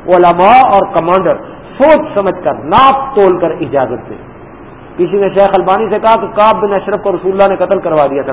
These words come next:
صلی اللہ علیہ وسلم۔ آج بڑے کعب بن اشرف ہیں، گستاخیاں کرتے ہیں۔ آج یہ سنت ترکیہ، ترک ہو جانے والی سنت کون زندہ کرے؟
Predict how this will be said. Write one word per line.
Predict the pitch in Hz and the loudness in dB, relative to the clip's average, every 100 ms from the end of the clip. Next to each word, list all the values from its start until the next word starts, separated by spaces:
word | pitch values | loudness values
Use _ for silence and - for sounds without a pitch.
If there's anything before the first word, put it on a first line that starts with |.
| - | -8
صلی | 143 139 | -6 -6
اللہ | 131 | -4
علیہ | 127 110 | -4 -6
وسلم۔ | 120 - - - | -12 -14 -20 -2
آج | 175 233 | 2 4
بڑے | 190 170 269 277 | 2 2 4 4
کعب | 247 220 170 | 2 2 0
بن | 185 | -4
اشرف | 165 160 147 | -6 -6 -8
ہیں، | 131 | -8
گستاخیاں | 127 131 160 151 170 | -8 -4 -4 -2 -4
کرتے | 147 135 131 | -4 -6 -8
ہیں۔ | - - - | -10 -14 -2
آج | 180 226 196 | 2 4 2
یہ | 202 208 - | 0 -2 -4
سنت | 220 226 - - - - - | -6 -6 -8 -16 -20 -10 -2
ترکیہ، | 214 - 247 214 | 0 0 -2 -2
ترک | - 220 240 - | 0 -2 -2 -2
ہو | 165 | -2
جانے | 190 208 | 0 0
والی | 208 202 180 - | 0 0 -2 -6
سنت | 220 214 - | -8 -6 -2
کون | 262 254 | -2 0
زندہ | 196 190 | 0 0
کرے؟ | 165 143 | -2 -4